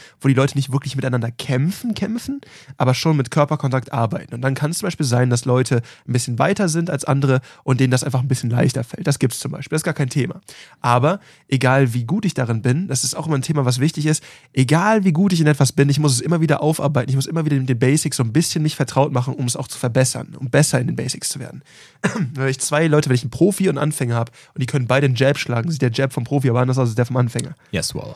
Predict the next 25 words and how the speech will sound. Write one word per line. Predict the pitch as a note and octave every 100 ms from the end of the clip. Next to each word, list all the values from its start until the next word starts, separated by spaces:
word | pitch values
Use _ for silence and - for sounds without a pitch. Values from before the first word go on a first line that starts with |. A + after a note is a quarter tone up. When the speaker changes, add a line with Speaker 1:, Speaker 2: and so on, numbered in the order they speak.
| -
Speaker 1:
So, | C3
und | - A#2+
das | B2+
liegt | B2+ B2
nicht | C#3+ -
daran, | B2+ B2+ B2
also | C3 A#2
der |
kann | A#2+ C#3+
nicht | C#3
nur | B2
mehr | A#2+
Schläge, | A#2 C3 B2
der | A#2
kann | A#2+ B2
auch |
die | - B2+
Schläge | - B2 A#2
besser, | A#2 B2 B2
die | C3+
er | B2 -
kann. | - - - - - -
So, | B2+
und, | C3+ A#2 -
ähm, | A#2 A#2 A2+